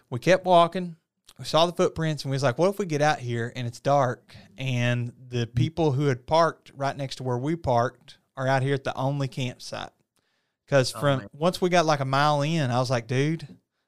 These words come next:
Speaker 1: I mean, it's gonna be dark here in twenty minutes. We're basically
Speaker 2: Yeah.
Speaker 1: committed." So we had to walk, like, a mile to a mile and a half, get to our campsite. Luckily, there was nobody there,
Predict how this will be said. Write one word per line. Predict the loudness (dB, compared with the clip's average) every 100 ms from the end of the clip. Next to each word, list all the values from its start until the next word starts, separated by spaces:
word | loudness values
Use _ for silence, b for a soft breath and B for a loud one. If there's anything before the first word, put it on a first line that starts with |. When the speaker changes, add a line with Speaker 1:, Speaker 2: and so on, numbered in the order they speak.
| -6
Speaker 1:
I |
mean, | -4
it's | -2
gonna | -2
be | 0
dark | 4 4 4
here | -2
in | -6
twenty | -4 -2 -2
minutes. | -2 -2 -4 -10 -18 -18 _
We're | -4
basically | 0 0 0 -2
Speaker 2:
Yeah. | 0
Speaker 1:
committed." | 0 -2 -2 -4 -8 _ _ _ _ _ _
So | 2 4 4 2 -4 _ _ _ _ _ _
we | -2 0
had | 0
to | -2
walk, | 4 6 6 4
like, | 2 2 -2 -12
a | -4
mile | 2 4 6 4 2
to | -2
a | 0
mile | 2 2
and | 0
a |
half, | -2 -2 -2 -4 -4
get | 0
to | 2
our | 0
campsite. | -2 -6 -2 -2 0
Luckily, | 2 2 2 0
there | 2
was | 0 0
nobody | 2 2 2
there, | 2 0 0 -4 -8